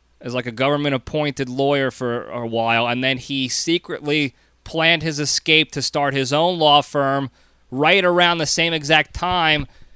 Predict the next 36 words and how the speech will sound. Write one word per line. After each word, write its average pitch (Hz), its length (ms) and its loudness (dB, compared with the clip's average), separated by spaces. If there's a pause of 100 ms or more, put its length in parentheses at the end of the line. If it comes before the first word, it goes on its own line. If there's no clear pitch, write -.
(240)
Jeff 160 300 4
Epstein 156 480 0
needed 143 200 -2
to 143 60 -6
be 139 140 -4
represented, 143 880 2
and, 127 520 2 (720)
and 127 140 2
he 135 140 6
helped 165 320 4
him 214 560 0
get 196 180 6
off, 143 440 6 (840)
so 127 180 0
to 120 60 0
speak, 123 520 -2 (920)
and 151 180 6
then 160 120 4
he 160 260 0
helped 170 480 4 (280)
all 180 240 8
the 202 120 6
other 190 160 4
people 180 420 0
on 165 200 4
the 156 100 2
list 170 400 4
of 147 100 2
sex - 300 4
predators 165 480 4
that 147 100 4
went 156 140 0
to 143 60 -4
Sex 170 260 0
Pedo 156 280 4
Island, 143 420 4